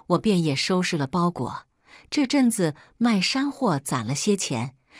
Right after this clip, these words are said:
加上之前攒的钱，又收拾了衣服。思来想去，我也不知道去哪。过了月余，边关战事果然吃紧，大将军谢四连破敌军三成的消息传来，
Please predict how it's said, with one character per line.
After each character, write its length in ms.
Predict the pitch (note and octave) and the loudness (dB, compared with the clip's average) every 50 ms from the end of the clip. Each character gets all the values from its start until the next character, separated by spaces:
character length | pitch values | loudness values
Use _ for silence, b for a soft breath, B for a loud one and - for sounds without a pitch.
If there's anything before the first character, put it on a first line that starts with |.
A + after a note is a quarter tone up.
| B B | B B
加 220 | B - G3+ F3+ E3+ | B 0 0 2 2
上 220 | - E3+ D3+ C#3 | 2 0 -2 -2
之 200 | C3+ - G3 G3 | -2 0 0 0
前 260 | F3+ - E3+ D3 D#3 | 0 0 -2 -2 0
攒 260 | F3+ - - C#3 C3 | -2 -2 -4 -4 -2
的 100 | C#3 D#3+ | -2 -2
钱， 440 | E3 - - - A#2+ A#2+ A#2+ C3+ b b b b b b b b | -2 -4 -4 -4 -4 -4 -6 -6 b b b b b b b b
又 140 | - C4 A#3 | 2 2 2
收 300 | A3 - - D#4+ D#4+ D#4+ | 2 0 0 0 0 0
拾 160 | D#4 - - | 0 -2 -2
了 100 | F#3 D3 | -2 -2
衣 220 | C3+ C#3 D3+ D#3 | -4 -2 -2 -4
服。 300 | D#3+ - - - - - _ _ _ _ _ _ _ _ _ _ _ _ _ | -4 -4 -8 -14 -16 -16 _ _ _ _ _ _ _ _ _ _ _ _ _
思 220 | _ - - G#3+ F#3+ | _ -4 -2 0 2
来 160 | F3 D#3 D#3 | 2 2 0
想 260 | E3 - D3+ G#2+ A2 | 0 -4 -6 -6 -6
去， 300 | A2+ - - C#3+ A#2 - b b b b b b b b b b | -6 -6 -6 -6 -6 -8 b b b b b b b b b b
我 120 | G3+ A3+ | 2 4
也 120 | C4 C4 | 4 4
不 160 | G3 - - F3 | 2 2 0 -2
知 160 | - - F3+ | 0 0 -2
道 180 | E3 E3+ C#3 | -2 -2 -2
去 240 | C3+ - - E3+ D3 | -2 -4 -4 -2 0
哪。 240 | C#3 B2+ A#2+ B2 b b b b b b b b | 0 -2 -2 -6 b b b b b b b b
过 160 | - G#3+ G3 | 2 2 2
了 100 | D#3+ D#3 | 4 2
月 220 | D3+ E3+ G#3+ F#3+ | 0 2 2 2
余， 380 | D3 C3 C3 C3 C3 C#3+ E3+ F#3+ b b b b b b b | 2 0 -2 -2 -2 -2 -4 -6 b b b b b b b
边 240 | - A3+ A3 A3 A3+ | 2 2 4 4 4
关 260 | G#3+ A3 G3+ G3+ G3+ | 2 2 2 2 0
战 220 | G3+ - G#3 F3 E3 | 0 0 0 0 0
事 160 | - - C#3+ | -2 -4 -4
果 220 | - - C#3 B2+ | -4 -4 -4 -4
然 200 | A#2 A#2+ A#2+ C3+ | -2 -2 -4 -2
吃 240 | D3 - - - A3 | -2 -2 0 -2 -2
紧， 340 | G3+ - D3 B2+ F#2+ D3 - _ B B B B B B B B | -2 -2 -4 -4 -6 -6 -14 _ B B B B B B B B
大 200 | _ A#3+ A3+ G3 | _ -2 -2 -2
将 240 | F3+ - A3 G3+ G#3 | 0 0 0 2 2
军 220 | G#3 - A3 A3 A3+ | 0 2 0 0 0
谢 260 | - - - D4 B3 | 0 -2 0 0 0
四 200 | G3 - - G3+ | 0 0 -2 -2
连 280 | D3 D3+ C#3+ C#3 D#3+ A3 | -2 0 -2 0 -2 -2
破 300 | - - - A3 E3 C3+ | -4 -2 0 0 0 0
敌 240 | - - D3+ E3 G3 | -2 -2 -2 -2 0
军 260 | G3 - A3+ G3 G3 | 0 0 0 0 0
三 340 | G3 - - C#4 C#4 C#4 C4+ | 0 -2 -4 -2 0 0 0
成 200 | - - C#4 C3+ | 0 -2 -4 -2
的 80 | C#3 D3 | -2 -2
消 280 | C#3+ - - G3 F3 | -4 -4 -2 -2 -2
息 180 | F3 - - C3 | -2 -2 -4 -6
传 260 | - - - A#2+ A2+ | -6 -6 -6 -4 -4
来， 320 | A#2+ A#2+ A2+ G#2 B2+ - | -4 -4 -4 -6 -8 -12